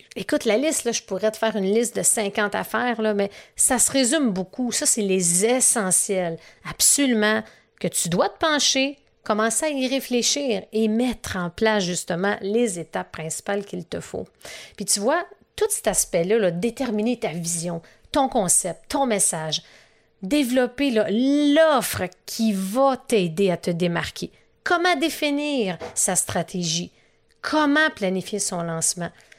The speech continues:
Puis tu vois, ça, c'est exactement ce que j'enseigne dans mon programme phare de la conquête, qui est basé sur un modèle en six étapes pour aider les entrepreneurs à générer une croissance saine sans qu'ils y laissent leur peau.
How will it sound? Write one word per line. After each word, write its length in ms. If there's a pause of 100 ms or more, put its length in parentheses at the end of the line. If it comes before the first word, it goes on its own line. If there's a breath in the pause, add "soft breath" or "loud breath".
(100 soft breath)
Puis 100
tu 60
vois, 160
ça, 260
c'est 160
exactement 840
ce 80
que 120
j'enseigne 520
dans 120
mon 140
programme 440
phare 240
de 100
la 160
conquête, 760 (420 loud breath)
qui 160
est 40
basé 340
sur 160
un 100
modèle 400
en 100
six 320
étapes 380 (240 soft breath)
pour 440
aider 420
les 180
entrepreneurs 640
à 60
générer 340
une 80
croissance 540
saine 400 (200 loud breath)
sans 260
qu'ils 280
y 40
laissent 220
leur 160
peau. 300